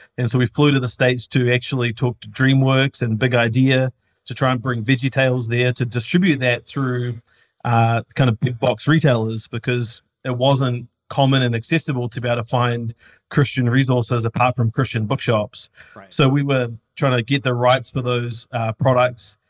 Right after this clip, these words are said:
Speaker 1: in my first one. And, and that was great until the big box retailer decided to cut us out of the loop and talk directly to the suppliers. And so that business was done.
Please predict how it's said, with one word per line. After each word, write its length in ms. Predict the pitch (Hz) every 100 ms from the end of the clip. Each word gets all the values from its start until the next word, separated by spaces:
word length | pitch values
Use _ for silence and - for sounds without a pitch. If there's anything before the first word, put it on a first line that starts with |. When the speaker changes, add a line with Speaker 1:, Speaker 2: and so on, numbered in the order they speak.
| _ _
Speaker 1:
in 140 | - 120
my 140 | 113
first 320 | - 139 131
one. 260 | 139 131 131
And, 140 | 123 123
and 100 | 147
that 120 | 165
was 140 | 135
great 340 | - 135 139 143
until 420 | 123 - 135 123
the 300 | 117 113 110 113 _ _
big 160 | 143 123
box 260 | 127 -
retailer 440 | 139 143 135 127 123
decided 440 | 117 - 120 113
to 80 | 117
cut 200 | - 127
us 160 | 123 139
out 120 | 120
of 80 | 117
the 40 |
loop 300 | 123 151 139 _ _ _ _ -
and 180 | 120
talk 180 | 113 131
directly 500 | - 123 135 139 131
to 160 | 120 139
the 340 | 127 123 117 110
suppliers. 760 | 110 - 139 143 139 127 127 120
And 100 | 120
so 160 | 135
that 240 | 123 127 -
business 340 | 131 131 123
was 120 | 127
done. 440 | 110 123 123 123